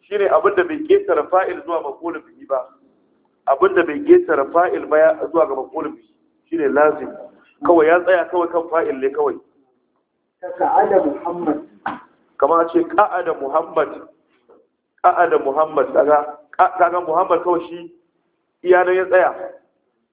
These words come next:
Speaker 1: Bai tsallake daga Muhammad zuwa ga maf'ul bihi ba.
Speaker 2: Kharaja Ali.
Speaker 1: Na wajen. "Wa kharaja Aliyun." Aliyu ya fita. Duk wannan lazim ne. Dan kharaja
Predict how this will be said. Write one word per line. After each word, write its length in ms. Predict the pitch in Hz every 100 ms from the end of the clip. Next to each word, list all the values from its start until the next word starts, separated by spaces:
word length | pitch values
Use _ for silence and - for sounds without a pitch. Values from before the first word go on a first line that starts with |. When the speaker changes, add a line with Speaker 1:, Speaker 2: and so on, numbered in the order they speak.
| _
Speaker 1:
Bai 140 | 156 156
tsallake 400 | 214 190 180 185
daga 180 | 170 147
Muhammad 480 | 151 185 175 160 160
zuwa 180 | 170 156
ga 80 |
maf'ul 440 | 143 143 175 175 -
bihi 200 | - 131
ba. 180 | 127 - _ _ 151 151 131 143 _
Speaker 2:
Kharaja 400 | 151 175 190 180 160
Ali. 220 | 294 349 - _ _ _ _ _ _ _
Speaker 1:
Na 100 | 147
wajen. 360 | 160 156 139 147 _ _ _ _ _ _ - 127
"Wa 100 | 156 175
kharaja 340 | 196 185 160
Aliyun." 500 | 139 165 170 147 - -
Aliyu 260 | 160 185
ya 160 | 156 156
fita. 360 | 139 - 123
Duk 100 | 165
wannan 220 | 190 175 143
lazim 320 | 160 160 143
ne. 160 | 160 - - _ _ -
Dan 160 | 156 165
kharaja 560 | 208 208 202 180 180